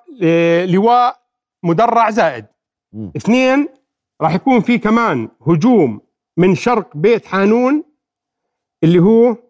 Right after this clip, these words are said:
Speaker 1: من، من شرق، شرق، آه، شمال شرق بيت حانون باتجاه معبر إيرز باتجاه بيت حانون.
Speaker 2: مم.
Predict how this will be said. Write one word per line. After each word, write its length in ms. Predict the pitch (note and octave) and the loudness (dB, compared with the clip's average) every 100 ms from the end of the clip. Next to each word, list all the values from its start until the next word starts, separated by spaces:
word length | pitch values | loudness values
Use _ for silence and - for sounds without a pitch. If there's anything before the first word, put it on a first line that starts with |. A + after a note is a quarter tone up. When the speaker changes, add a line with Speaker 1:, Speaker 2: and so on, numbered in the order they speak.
| _ _ - | _ _ -2
Speaker 1:
من، 300 | D3+ E3+ F3+ - _ | 2 2 0 -6 _
من 420 | D#3 E3 E3 D#3+ - | 0 2 4 2 0
شرق، 440 | - A#3+ C#4 - _ _ _ _ _ _ _ _ _ _ _ _ _ _ _ _ | -2 -2 -2 -6 _ _ _ _ _ _ _ _ _ _ _ _ _ _ _ _
شرق، 340 | - A3+ B3+ - _ F#3 | -4 -2 -2 -6 _ 0
آه، 180 | D#3+ | 0
شمال 440 | D#3 F3+ G3 C4+ F3 | 0 0 0 0 -2
شرق 220 | A#3 G#3 | -4 -4
بيت 200 | F#3+ G#3 | -2 -4
حانون 560 | - G#3 A3 B3 C#4 - _ - | -2 0 0 2 0 -4 _ -8
باتجاه 460 | D3 - F3 A#3 G3+ | -6 -2 0 0 0
معبر 400 | G#3+ G3+ G#3+ A3 | -2 -2 -4 -2
إيرز 360 | A3 A#3 A3 | -2 -2 -4
باتجاه 640 | F#3 - G#3 G3+ A3+ A#3 - _ - | -8 -6 -4 -2 0 -2 -6 _ -2
بيت 240 | G#3 G#3+ | -2 -2
حانون. 440 | G#3+ A3 G3 A2 - _ _ _ _ G2 | -2 0 0 -2 -8 _ _ _ _ -18
Speaker 2:
مم. 160 | G2 | -18